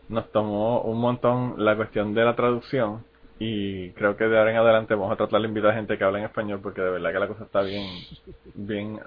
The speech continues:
bien brutal hacer todas estas traducciones. Pero nada,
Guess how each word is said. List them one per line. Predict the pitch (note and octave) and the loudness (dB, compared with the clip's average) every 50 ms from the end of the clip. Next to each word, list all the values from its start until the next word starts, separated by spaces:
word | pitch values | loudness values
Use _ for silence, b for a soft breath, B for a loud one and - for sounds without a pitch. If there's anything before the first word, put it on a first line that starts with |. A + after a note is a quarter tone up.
| - - | -16 -12
bien | A#2+ A2 G#2+ G2+ G2+ | -6 -6 -6 -4 -4
brutal | G#2+ G#2+ - - F2 G2 - - - - - - _ _ - - - - _ - | -4 -4 -2 -2 -4 -4 -6 -16 -20 -20 -20 -20 _ _ -20 -20 -20 -20 _ -12
hacer | - G#2+ - - F#2+ F#2 | -10 -10 -8 -6 -8 -6
todas | - G2 G2 G2 | -4 -4 -4 -4
estas | - - - | -4 -8 -4
traducciones. | - A2 G2+ G2 - - - F2 E2+ G2 - _ _ B B B B B B B B B B B B B B B - | 0 0 0 0 -2 -10 -14 -12 -12 -14 -16 _ _ B B B B B B B B B B B B B B B 6
Pero | B2+ B2+ | 8 10
nada, | C3+ D3 D3+ C3+ A2+ G#2+ - | 12 12 12 12 10 6 2